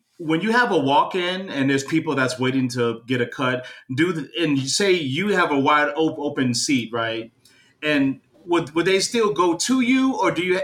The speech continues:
or did, or do they ask, "Hey, it, is any one of us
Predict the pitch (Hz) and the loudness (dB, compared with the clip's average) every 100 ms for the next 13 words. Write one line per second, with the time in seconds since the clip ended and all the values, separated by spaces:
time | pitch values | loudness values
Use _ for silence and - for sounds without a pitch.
0 | 156 143 160 151 - 147 147 156 156 160 | -2 0 2 0 -2 -2 0 0 2 0
1 | 156 214 226 160 165 160 143 170 160 180 | 0 0 0 2 0 -2 -6 -6 -8 -4
2 | 175 170 170 - | 0 0 -2 -2